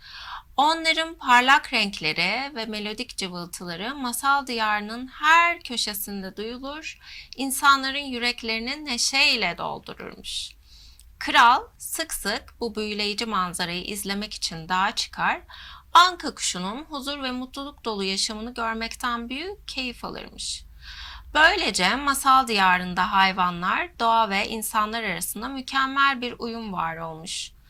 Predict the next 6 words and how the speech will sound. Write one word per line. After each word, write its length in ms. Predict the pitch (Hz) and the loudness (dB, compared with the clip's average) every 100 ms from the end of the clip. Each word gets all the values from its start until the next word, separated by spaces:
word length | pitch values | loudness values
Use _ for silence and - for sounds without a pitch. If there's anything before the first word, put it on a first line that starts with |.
| - - - - | -20 -20 -20 4
Anka 440 | 302 330 320 254 202 | 6 6 4 -6 -4
kuşunun 520 | 202 - 190 202 277 370 - | -4 -2 -4 -6 -8 -14 -12
yuvadan 640 | 254 220 214 208 226 254 | -6 -2 2 6 6 6
göğe 420 | 226 196 190 208 - | 0 2 2 2 -2
uzanan 640 | 233 190 190 180 190 240 | -6 -2 -2 0 -2 -2
uçuşu 680 | 220 - 190 - 202 247 381 | -10 -6 -4 -2 -4 -6 -10